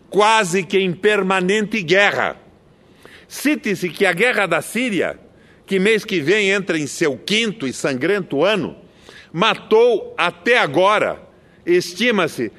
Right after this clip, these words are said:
cento e setenta mil pessoas em cinco anos,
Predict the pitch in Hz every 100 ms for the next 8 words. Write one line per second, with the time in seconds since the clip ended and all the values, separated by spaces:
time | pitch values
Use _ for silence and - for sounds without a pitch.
0 | - - - 226 240 220 226 190 202 180
1 | - 226 196 175 180 214 208 170 - 202
2 | 165 104 - - - - 185 170 - -
3 | 277 277 - 208 196 170 87 - -